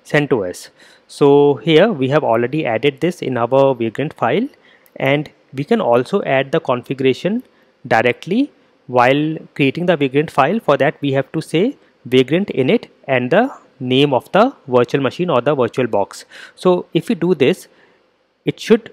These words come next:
the Vagrant file should not already exist, and then we can use this command. But if the Vagrant file already exists, we can also use this command, Vagrant box add and the name of the box. Now in this case, the box will get added to our local system,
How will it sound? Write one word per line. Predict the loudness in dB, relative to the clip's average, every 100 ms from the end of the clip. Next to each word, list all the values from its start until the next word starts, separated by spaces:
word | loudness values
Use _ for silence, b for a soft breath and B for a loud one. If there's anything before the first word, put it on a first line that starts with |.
| _
the | 0
Vagrant | 2 0 -2
file | 0 0
should | 0 -2
not | 0 0
already | 0 0 -4 -4
exist, | -2 -2 -2 -6 b b _
and | 0 0 0 -4 0
then | 0 0
we |
can | -2 -2 -4
use | -6 -4 -2
this | -2 -6
command. | -4 -2 -2 -4 _ b b
But | 0 0 0 -8
if | -6 -2
the | 0
Vagrant | 0 -2 -4
file | -2 0
already | -2 -4 -2
exists, | -2 0 -2 -4 -8
we | 0
can | 2
also | 2 -2 -4
use | -4 -6
this | -8 -8
command, | -4 -2 -4 -2
Vagrant | -2 -2 -2 -4 -2
box | 2 2 0 -10
add | -6 0 0 0 -6 b b b
and | -6 0
the | 0
name | 0 -2
of | -2 -2
the | 0
box. | 4 2 0 -20 b b
Now | 0
in | 2 2
this | -2 -2
case, | 0 0 -2 -10 b b b
the | 0
box | 2 0 0
will | -4 0
get | -2 -2
added | -2 0 0 -2
to | -4 0
our | 2 2
local | 0 -2 -2
system, | -4 -6 -4 -2 -2